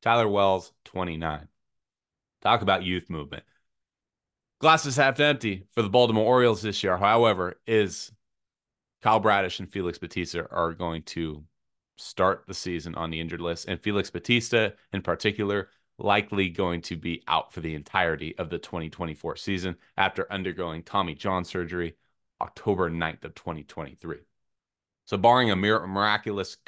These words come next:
uh, turnaround, Bautista's probably out. Kyle Bradish, he went into spring training, felt some tightness. He's gonna be on the shelf to start the season, and, and, and, uh, it could,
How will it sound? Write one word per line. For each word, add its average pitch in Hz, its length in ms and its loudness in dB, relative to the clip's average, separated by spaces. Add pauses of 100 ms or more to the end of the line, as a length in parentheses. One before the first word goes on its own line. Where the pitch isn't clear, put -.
(120)
uh, 80 280 0
turnaround, 98 540 2 (320)
Bautista's 113 420 -2
probably 98 420 2
out. 92 280 2 (260)
Kyle 107 180 4
Bradish, 98 460 0
he 92 80 -8
went 95 240 -2
into 90 180 -4
spring 87 280 -6
training, 98 420 -4 (320)
felt 110 160 2
some 95 140 -8
tightness. 104 540 -2 (400)
He's 107 200 0
gonna 107 140 2
be 101 100 2
on 98 120 2
the 95 60 0
shelf 95 300 2
to 95 80 -16
start 92 260 -4
the - 80 -18
season, 95 460 -6 (160)
and, 92 220 -4
and, 95 220 -8
and, 87 280 -8
uh, 80 260 -4 (400)
it - 160 -20
could, 104 320 -4